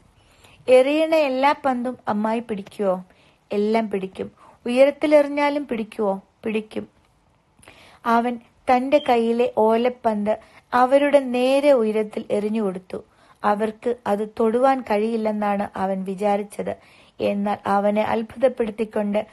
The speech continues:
ഒരു അരയന്നത്തെപ്പോലെ അമ്മായി വായുവിലുയർന്നു. ഉടുത്തിരുന്ന കസവുമുണ്ട് അവരുടെ അരയ്ക്കു ചുറ്റും പതഞ്ഞുയർന്നു. തികഞ്ഞ ആയാസത്തോടെ പന്ത് കൈക്കലാക്കി അവർ താഴെ ഇറങ്ങി വന്നു.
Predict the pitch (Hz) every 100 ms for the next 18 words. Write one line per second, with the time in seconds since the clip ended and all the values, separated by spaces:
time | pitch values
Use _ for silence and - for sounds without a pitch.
0 | - - - 247 247 233 240 277 294 269
1 | 254 - 240 240 226 226 - 220 214 226
2 | 233 214 214 - - - 226 233 233 247
3 | 247 233 202 196 196 190 - _ - -
4 | _ 262 277 302 320 302 302 294 - 220
5 | 220 - 254 254 233 220 226 220 - _
6 | 226 226 247 247 247 - 233 254 262 285
7 | - 202 226 220 - 220 202 233 202 185
8 | 180 180 - _ _ _ _ _ 226 214
9 | 220 226 233 220 202 208 214 226 240 -
10 | 220 208 208 - - - 262 262 285 262
11 | 220 220 233 220 208 208 208 - 196 202
12 | 202 226 208 214 233 202 202 202 185 180